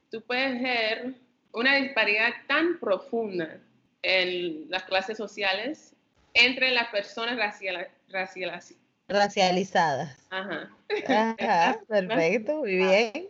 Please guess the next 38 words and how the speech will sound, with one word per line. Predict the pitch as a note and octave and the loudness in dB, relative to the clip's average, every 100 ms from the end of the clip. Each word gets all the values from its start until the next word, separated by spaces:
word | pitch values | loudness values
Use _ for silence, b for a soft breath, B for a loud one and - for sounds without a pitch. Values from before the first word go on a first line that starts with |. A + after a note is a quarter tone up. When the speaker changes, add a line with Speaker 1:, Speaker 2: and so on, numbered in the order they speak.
| - | -2
Speaker 2:
<laughs> | F#4 - D4+ - C#4+ C#4 B3 B3 - - | 2 6 6 6 2 2 2 0 -4 -8
Speaker 1:
Y | A3 | -6
no | G#3+ | -4
me | A#3 | -4
gusta | A#3 B3+ B3+ | -4 -4 -2
para | A3 F#3 | 0 0
nada | G#3 C4+ A3 G#3 | 0 0 0 -2
porque | G3+ G3 - G3 F#3+ F#3+ F3 | -4 -6 -4 0 2 2 2
la | F3+ G#3 | -2 -2
gente | F#3+ G3+ | -4 -6
no | G3+ | -6
quiere | G3+ G#3 | -2 0
hablar | F#3 F3 G#3+ E3+ - _ _ _ _ _ _ _ _ | 0 0 0 -2 -6 _ _ _ _ _ _ _ _
del | - F#3+ | 0 2
Speaker 2:
Ya. | D#3 | 4
Speaker 1:
elefante | F3+ F3+ _ - G3+ G3+ G3+ G3 F3+ E3 - _ | 2 0 _ -14 -10 -4 0 2 2 -2 -8 _
en, | F3+ E3+ E3 D#3+ D#3+ D3+ D3 - _ _ _ | -4 -2 -2 -4 -6 -10 -12 -16 _ _ _
tú | F#3 | -14
sabes | F#3+ F#3+ F#3+ | -6 -4 -2
en | |
inglés, | F#3 F3 F#3 F#3+ | -4 -2 -2 -4
el | F3 | -2
elephant | F3 G3 G3 F#3 E3 | 0 0 0 -2 -4
in | |
the | F3 | -4
room, | E3+ F#3 D#3 - - _ _ _ _ - | -4 -6 -8 -12 -20 _ _ _ _ 0
que | G3 | 2
Speaker 2:
Sí. | F#3+ | 2
Speaker 1:
está | G#3+ A3+ | 2 0
enfrente | A#3+ - A3+ A#3+ | -2 -6 -4 0
de | B3 A#3 | 0 0
todo, | A#3 A#3 A#3+ B3 B3 - _ | -2 -2 -2 -4 -6 -10 _
todo, | - C4+ C#4 C4+ - C#4 C4 - - - | -2 2 2 -2 -6 -6 -6 -10 -12 -2
todas | B3+ C#4 | 0 2
las | A#3 - | -2 0
caras, | B3 A3 A3 A#3 | 2 4 2 -2
pero | G#3+ G3 | -4 -4
no, | G3 A3 A3+ A3+ A3+ A3+ | -2 -2 -2 -4 -6 -10